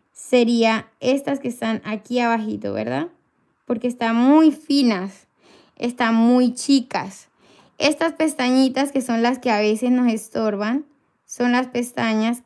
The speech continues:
que no debemos tocar, ¿sí? Son unas pestañas muy chiquititas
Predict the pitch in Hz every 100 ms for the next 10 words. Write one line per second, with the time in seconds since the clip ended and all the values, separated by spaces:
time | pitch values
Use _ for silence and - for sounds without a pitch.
0 | - 226 208 202 196 202 208 208 208 -
1 | - 180 - - - - _ _ - 285
2 | 370 - _ _ _ _ - 247 247 247
3 | 254 254 220 220 208 208 208 190 240 247
4 | 254 247 269 269 254 277 220 226 247